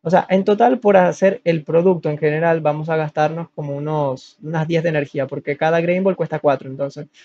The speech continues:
nos gastaríamos unos diez de energía por un producto que podemos venderlo a doscientos coins. Claro, si vendiéramos el, únicamente el Grain Ball normalmente, pues podríamos venderlo a setenta y cinco, creo que era, ¿no?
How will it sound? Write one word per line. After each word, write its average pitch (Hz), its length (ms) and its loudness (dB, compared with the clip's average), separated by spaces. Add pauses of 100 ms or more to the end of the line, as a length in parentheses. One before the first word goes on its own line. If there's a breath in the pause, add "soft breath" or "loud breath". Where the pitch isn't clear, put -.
(140 soft breath)
nos 156 140 -2
gastaríamos 165 400 2
unos 185 180 2
diez 180 140 2
de 190 60 4
energía 196 440 0
por 202 220 2
un 165 140 -6
producto 170 280 0
que 165 80 0
podemos 165 240 -2
venderlo 175 400 2
a 156 60 2
doscientos 147 400 -4
coins. 131 440 -6
Claro, 165 240 4
si 151 120 -6
vendiéramos 220 440 0
el, 190 220 0
únicamente 190 440 2
el 151 120 0
Grain 156 260 0
Ball 143 140 -2
normalmente, 151 560 -2
pues 151 220 -4
podríamos 143 400 -2
venderlo 156 320 -2
a - 20 -4
setenta 143 320 -6
y 139 60 -4
cinco, 147 300 -8
creo 143 120 -8
que 151 100 -2
era, 139 140 0
¿no? 190 180 -14